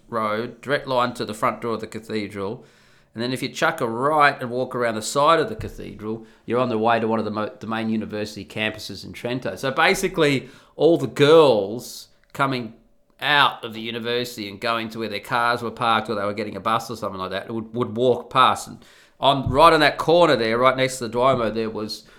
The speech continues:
one of these bars with an outdoor seating area. So that was, and it al-, always also got the sun. The sun was in a direct angle through from the other side of the cathedral. Um, there's a big fountain there, and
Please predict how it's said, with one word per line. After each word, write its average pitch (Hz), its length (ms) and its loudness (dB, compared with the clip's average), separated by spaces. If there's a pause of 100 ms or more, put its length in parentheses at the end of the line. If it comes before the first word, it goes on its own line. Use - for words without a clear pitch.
(200)
one 117 160 -2
of 113 40 -2
these 104 180 -2
bars 110 420 6
with 98 180 -8
an - 20 -4
outdoor 110 400 -2
seating 117 380 -4
area. 98 220 -2
So 131 140 -12
that 143 180 2
was, 123 180 -2
and 131 140 0
it 131 60 -2
al-, - 260 4
always 185 340 8
also 180 320 -4
got 147 240 -2
the 120 80 -8
sun. 147 640 0
The 110 100 -12
sun 160 260 -4
was 147 160 -4
in 135 60 -6
a 131 40 -8
direct 131 380 -4
angle 127 280 -4
through 135 500 -4 (180)
from 123 240 -6
the 120 120 -4
other 156 200 2
side 110 400 -2
of 104 120 -10
the 110 60 -12
cathedral. 98 800 -14 (420)
Um, 98 640 -10
there's 95 160 -16
a - 20 -14
big 110 140 -10
fountain 117 580 -4
there, 87 260 -12 (580)
and 107 480 0